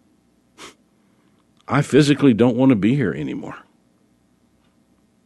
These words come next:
And, and what's interesting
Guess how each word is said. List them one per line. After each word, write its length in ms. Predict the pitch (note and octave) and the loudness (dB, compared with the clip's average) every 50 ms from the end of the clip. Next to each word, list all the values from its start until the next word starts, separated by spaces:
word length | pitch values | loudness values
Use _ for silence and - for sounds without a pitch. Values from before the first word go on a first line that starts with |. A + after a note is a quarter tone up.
| _ _ _ _ _ _ _ _ _ _ _ _ _ _ _ _ _ _ _ _ _ _ _ _ _ _ _ _ _ _ _ _ _ _ _ _ _ _ _ _ _ _ _ _ _ _ _ _ _ - - - - | _ _ _ _ _ _ _ _ _ _ _ _ _ _ _ _ _ _ _ _ _ _ _ _ _ _ _ _ _ _ _ _ _ _ _ _ _ _ _ _ _ _ _ _ _ _ _ _ _ -20 -20 -4 -2
And, 160 | F3 F3+ - | 0 0 2
and 300 | F3+ F#3 F#3 C3 E3+ E3+ | 4 2 4 4 4 4
what's 200 | E3 F3 - - | 4 4 4 2
interesting 640 | C#3+ F3 G3+ - F#3 F3 - - - C3+ B2 A2+ | 0 0 0 0 0 0 -2 2 2 2 2 2